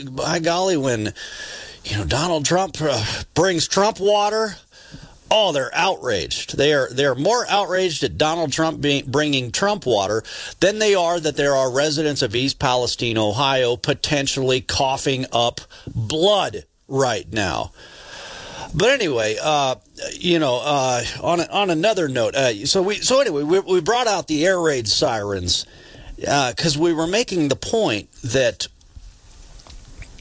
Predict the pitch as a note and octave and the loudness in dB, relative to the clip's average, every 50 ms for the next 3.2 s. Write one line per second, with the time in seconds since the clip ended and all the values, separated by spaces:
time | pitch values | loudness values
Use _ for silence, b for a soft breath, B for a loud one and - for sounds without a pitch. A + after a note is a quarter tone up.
0 | - - - - - - D3 F#3 A#3 B3+ C4 A3+ F3+ D3+ D#3 D#3+ C#3 B2 C3 C#3+ | -20 -20 -12 -6 -2 2 2 2 2 2 0 0 0 0 0 0 0 2 2 2
1 | C#3+ B2+ A#2+ G#2+ G2 E2+ - - G#2 F#2 F#2 F2 E2 D#2 - - F#2 - - - | 2 2 0 0 0 0 -2 0 0 -2 -2 -4 -4 -6 -6 -4 -2 -2 0 2
2 | D3 C#3+ G2+ F#2 F2+ E2 D2+ F#2+ F#2+ E2 C#2+ B1 - - - - - - G#2 G#2 | 2 0 0 -2 -4 -2 0 0 0 0 0 -2 -2 -2 -2 -4 -6 -4 -4 -4
3 | F#2+ E2+ D#2 | -2 -4 -6